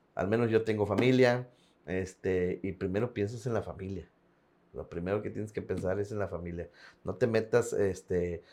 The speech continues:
eh, pues, o trata en dado momento, si vas a un conflicto, vas a una situación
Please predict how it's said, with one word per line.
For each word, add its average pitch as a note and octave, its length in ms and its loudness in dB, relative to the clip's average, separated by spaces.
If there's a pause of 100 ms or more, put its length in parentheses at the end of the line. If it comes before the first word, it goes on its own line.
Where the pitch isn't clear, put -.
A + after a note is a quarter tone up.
(260)
eh, F2 960 -2
pues, F#2+ 260 -6
o G2+ 200 4
trata A2 380 8
en A#2 80 0
dado A2+ 220 8
momento, A2 440 0
si G2+ 120 -2
vas G2+ 220 2
a A2 40 2
un G#2 140 -2
conflicto, G2+ 540 0
vas G2 180 4
a A2 40 0
una G#2 160 -2
situación G2+ 500 -4